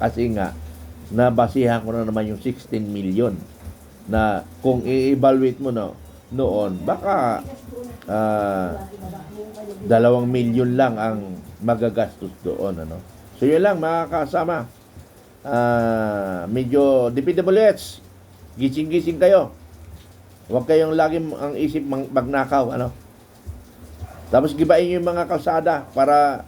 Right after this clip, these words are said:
mabudgetan uli. Kasi habang may project, may kupit. Bakit hindi yung barangay ang priority ninyo, yung mga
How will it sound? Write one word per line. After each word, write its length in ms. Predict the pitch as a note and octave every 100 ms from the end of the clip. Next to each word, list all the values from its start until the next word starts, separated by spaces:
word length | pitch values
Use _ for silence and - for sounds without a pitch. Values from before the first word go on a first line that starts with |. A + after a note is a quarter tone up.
| - - A#2
mabudgetan 560 | B2+ C#3 C#3 D3+ D3+
uli. 320 | C#3 C#3 C3+ - - - - - - - - -
Kasi 260 | C3+ D3 E3
habang 320 | B2+ D3+ E3 E3
may 160 | E3
project, 560 | - D3+ E3 D3+ C#3+ B2+ - - - -
may 160 | C#3
kupit. 400 | C#3 C#3 C3 D3 - - - - - -
Bakit 320 | C3+ D#3+ F#3+ F#3
hindi 260 | E3+ F3 E3+
yung 140 | D#3+
barangay 420 | D3+ D#3+ D#3 D3
ang 80 | D3
priority 560 | C3+ D3 D3+ D3 C#3 C3+
ninyo, 320 | C3 C#3+ D3 C3+
yung 100 | B2+
mga 400 | B2+ B2+ A#2